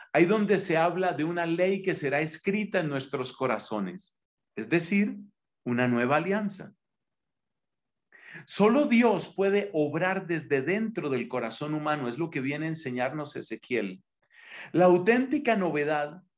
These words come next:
empieza en el corazón, es decir, el corazón que se hace nuevo es el corazón que tiene pensamientos nuevos,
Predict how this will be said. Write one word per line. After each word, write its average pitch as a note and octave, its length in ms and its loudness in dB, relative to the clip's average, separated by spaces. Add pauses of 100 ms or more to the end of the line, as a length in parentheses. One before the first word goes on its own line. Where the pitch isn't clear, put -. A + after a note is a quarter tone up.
(260)
empieza G#3 680 2
en E3+ 120 -2
el B2+ 200 -2
corazón, B2+ 720 -8 (360)
es E3+ 180 0
decir, E3+ 500 -2 (280)
el F#3 280 6
corazón F#3 760 4
que D#3+ 120 0
se D#3+ 220 0
hace F#3+ 320 2
nuevo F3+ 640 0 (580)
es F#3+ 200 4
el C4 180 2
corazón G#3 540 2
que G3+ 120 4
tiene F#3+ 320 0
pensamientos E3+ 960 0
nuevos, D#3 640 -2